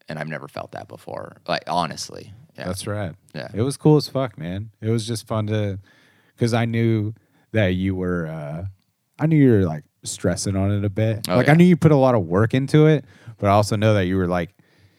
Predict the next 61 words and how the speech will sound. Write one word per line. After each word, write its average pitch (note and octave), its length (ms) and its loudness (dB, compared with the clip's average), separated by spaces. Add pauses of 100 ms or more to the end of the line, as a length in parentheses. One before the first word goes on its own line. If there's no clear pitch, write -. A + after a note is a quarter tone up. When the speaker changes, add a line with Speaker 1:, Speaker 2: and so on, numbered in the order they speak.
(220)
Speaker 2:
even, G2+ 260 -2
like, D#2 160 -8
leading F#2 320 -4
up E2+ 100 -6
to E2+ 100 -14
sound E2+ 280 -6
check D#2+ 220 -10
is D2 100 -16
like, D#2 240 -18
"I - 20 -10
don't F#2+ 120 -6
even F2+ 120 -6
know E2+ 80 -4
if - 80 -8
we're E2 100 -8
gonna E2 120 -8
get E2 120 -8
a D#2 40 -4
sound F2 260 -6
check. E2+ 240 -8
Like, C2+ 180 -8 (260)
that F#2+ 140 -6
doesn't E2+ 220 -10
sound D#2+ 280 -6
great E2+ 320 -8
<laughs> - 100 4
to, - 100 0
like, E3+ 100 4
have F3 80 6 (180)
a C#3+ 60 6
Speaker 1:
Right. C3 80 2
Speaker 2:
line B2+ 220 2
check B2 240 2
for B2+ 120 -2
this A#2 180 2
thing B2+ 240 -4
that A2+ 180 0
has, B2 160 0
like, A#2+ 180 -4 (280)
so D3 240 2
many C3+ 240 -4
Speaker 1:
Oh, - 60 -4
Speaker 2:
intricate C#3 420 2
parts B2+ 300 0
to - 40 -4 (120)
Speaker 1:
dude. B2+ 60 6
Speaker 2:
it." B2+ 180 2
And B2 220 -4
I A2+ 160 -6
know B2+ 160 0
that B2 180 2
was, A#2 120 -8
like, B2+ 140 -4
a A#2 80 0
bit B2 160 2
of A#2 80 2
a B2 80 4
nightmare A#2 400 0
for B2+ 200 -2
you, C3 180 -4
but A#2 200 -6